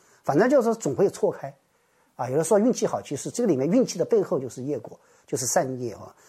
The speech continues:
没有一个真实的一种这个没有业的运气，是这样。所以说这个运气它有，有方面运气它有一个偶然性在里面，但是偶然的背后它也是必然的，是这样。所以说为什么每次都有那么偶然？所以像这样的话，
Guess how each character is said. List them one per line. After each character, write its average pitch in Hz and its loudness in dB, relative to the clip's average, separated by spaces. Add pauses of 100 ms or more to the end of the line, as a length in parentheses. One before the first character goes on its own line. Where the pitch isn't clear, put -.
(140)
没 151 6
有 254 8
一 254 4
个 226 6
真 262 2
实 214 -2
的 156 2
一 165 2
种 117 -6
这 117 -10
个 113 -10
没 123 -6
有 147 0
业 202 0
的 135 -2
运 113 -6
气， - -12
是 107 -14
这 107 -16
样。 95 -16
所 160 -4
以 - 2
说 175 0
这 208 0
个 220 2
运 254 0
气 214 -6
它 202 2
有， 170 0 (540)
有 151 0
方 247 4
面 254 4
运 277 2
气 254 -6
它 220 -2
有 208 2
一 190 2
个 180 4
偶 110 -4
然 90 -8
性 254 -2
在 180 0
里 104 -10
面， 90 -16
但 185 -2
是 214 0
偶 123 2
然 117 -2
的 196 6
背 220 0
后 190 -4
它 170 0
也 117 -6
是 120 -14
必 156 -6
然 104 -10 (120)
的， 90 -20 (300)
是 127 -4
这 123 -6
样。 - -6
所 165 0
以 196 4
说 226 4
为 269 4
什 190 0
么 185 4
每 131 0
次 170 -12
都 180 0
有 151 0
那 120 -4
么 - -6
偶 85 -14
然？ - -20 (480)
所 196 2
以 196 4
像 269 4
这 277 4
样 254 6
的 220 2
话， 240 6